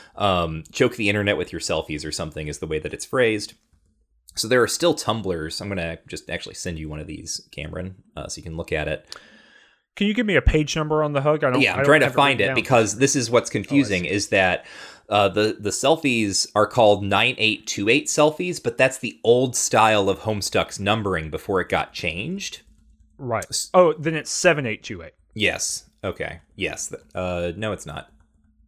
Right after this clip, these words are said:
Speaker 2: Okay. Well, I tried.
Speaker 1: You,
Speaker 2: I tried so
Speaker 1: you
Speaker 2: hard.
Speaker 1: tried. It's seven nine two eight.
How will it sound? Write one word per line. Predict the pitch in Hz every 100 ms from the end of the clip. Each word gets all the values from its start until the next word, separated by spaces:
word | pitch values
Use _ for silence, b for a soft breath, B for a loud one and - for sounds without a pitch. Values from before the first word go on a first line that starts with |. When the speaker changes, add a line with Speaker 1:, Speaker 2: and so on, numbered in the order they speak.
| _ _ _
Speaker 2:
Okay. | - - 247 - _
Well, | 101 151 -
I | 123
tried. | 107 143 113 104
Speaker 1:
You, |
Speaker 2:
I | 127
tried | - 139
so | - 135
Speaker 1:
you |
Speaker 2:
hard. | 117
Speaker 1:
tried. | 110 87 78 76 - _ _ _
It's | - 104
seven | - - 160 120 101
nine | 117 139 117
two | - 113
eight. | 92 80 78 -